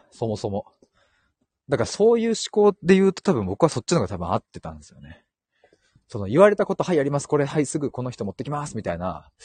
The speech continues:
感じよりも、まあ、もちろんね、これも言っとくと人材派遣も、えー、ちゃんと課題の特定とか大事。それは間違いないですけど、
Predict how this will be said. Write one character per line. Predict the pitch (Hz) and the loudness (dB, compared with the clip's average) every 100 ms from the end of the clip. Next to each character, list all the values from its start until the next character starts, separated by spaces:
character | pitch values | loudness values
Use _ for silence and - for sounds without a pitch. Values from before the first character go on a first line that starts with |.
| - - - _ | -18 -18 -18 _
感 | - 107 110 | -8 -6 -6
じ | 107 | -4
よ | 113 | -4
り | 95 | -4
も、 | 85 85 - | -8 -12 -6
ま | 120 | -2
あ、 | |
も | 147 | 0
ち | 175 | 4
ろ | 269 | 2
ん | |
ね、 | 120 | 2
こ | 120 | 2
れ | 139 | 2
も | 131 | 2
言 | 127 | -2
っ | 123 | -4
と | 143 | -6
く | - | -4
と | |
人 | 120 180 | -4 -4
材 | 220 | -4
派 | 208 277 | -4 -4
遣 | 269 180 185 | -2 -2 -4
も、 | 220 - - _ - _ - | -6 -10 -12 _ -20 _ -8
え | 104 | -4
ー、 | |
ち | - | -2
ゃ | |
ん | 185 | -2
と | |
課 | - 117 | -2 0
題 | 135 | 0
の | 131 | 0
特 | 123 - | -6 -4
定 | |
と | 131 | -2
か | 143 | -2
大 | 98 90 | -2 -4
事。 | 87 98 | -6 -12
そ | - 147 | -6 -2
れ | |
は | 127 | -2
間 | 110 127 | 0 0
違 | |
い | 104 | 0
な | |
い | 92 | -2
で | |
す | - | -8
け | 80 | -6
ど、 | 107 | -4